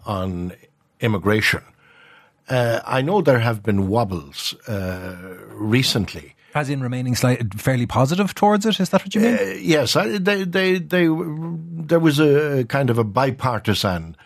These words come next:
Speaker 1: approach between government and opposition u-, until recently, and, uh, as I say, uh, I think Sinn Féin should get credit for that, but there does now appear to be, uh,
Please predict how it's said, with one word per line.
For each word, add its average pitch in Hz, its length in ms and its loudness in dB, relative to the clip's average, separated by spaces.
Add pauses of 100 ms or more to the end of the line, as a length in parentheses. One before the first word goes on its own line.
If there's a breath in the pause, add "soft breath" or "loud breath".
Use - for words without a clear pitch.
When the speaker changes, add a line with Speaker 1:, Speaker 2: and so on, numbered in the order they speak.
(180 soft breath)
Speaker 1:
approach 98 560 -2
between 98 360 -2
government 90 500 0
and 92 160 0
opposition 92 680 -2 (420 loud breath)
u-, - 240 2
until 107 360 2
recently, 92 640 0
and, 90 340 -2
uh, 98 640 -6
as 98 220 0
I 95 40 2
say, 95 260 2
uh, 90 180 -4 (640 loud breath)
I 110 60 -4
think 175 200 -2
Sinn 87 180 -6
Féin 98 220 0
should 90 180 -2
get 92 160 -4
credit 110 260 -2
for - 160 -4
that, 90 240 -2
but 113 140 -2 (440 loud breath)
there 123 120 6
does 151 440 -2
now 127 360 2
appear 123 420 0
to 101 140 -4
be, 101 360 2 (380 soft breath)
uh, 101 480 0